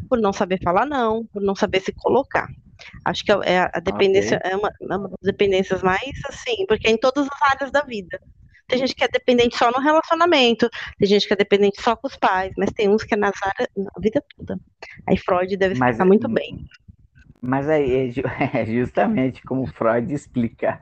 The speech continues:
Speaker 2: <laughs> ou não explica, a gente entende como que é, né? É justamente isso, a amiga feliz.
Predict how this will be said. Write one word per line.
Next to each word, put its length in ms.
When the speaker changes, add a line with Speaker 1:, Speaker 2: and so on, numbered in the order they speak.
Speaker 2:
<laughs> 100
ou 200
não 260
explica, 600
a 100
gente 320
entende 300
como 220
que 120
é, 100
né? 180
É 120
justamente 640
isso, 340
a 180
amiga 420
feliz. 600